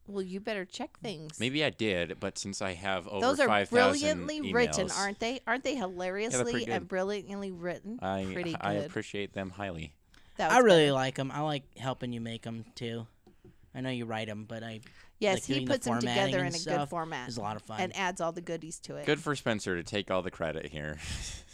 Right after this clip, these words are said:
Speaker 1: He didn't
Speaker 3: Yeah,
Speaker 1: take all of it,
Speaker 3: the
Speaker 1: just some of
Speaker 3: newsletter
Speaker 1: it.
Speaker 3: is written solely by me.
Speaker 2: Yeah, mm-hmm.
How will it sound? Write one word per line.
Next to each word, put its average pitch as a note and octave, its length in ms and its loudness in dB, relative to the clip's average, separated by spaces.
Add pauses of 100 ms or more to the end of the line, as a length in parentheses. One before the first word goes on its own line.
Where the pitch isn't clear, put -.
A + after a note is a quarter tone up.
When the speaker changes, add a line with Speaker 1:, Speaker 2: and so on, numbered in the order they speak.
(300)
Speaker 1:
He G#4+ 80 -4
didn't C#5 140 -4
Speaker 3:
Yeah, D#3 200 8
Speaker 1:
take F#3+ 80 6
all F#3 100 4
of D#3 100 0
it, D#3 40 8
Speaker 3:
the D3+ 160 8
Speaker 1:
just D3 160 6
some F3+ 80 8
of F3 60 6
Speaker 3:
newsletter F#3 340 6
Speaker 1:
it. E3+ 40 6
Speaker 3:
is C#3 140 0
written C#3+ 260 2
solely C#3+ 400 2
by B2 160 0
me. F#2 240 -6
Speaker 2:
Yeah, D#2 240 0 (100)
mm-hmm. F2 360 -8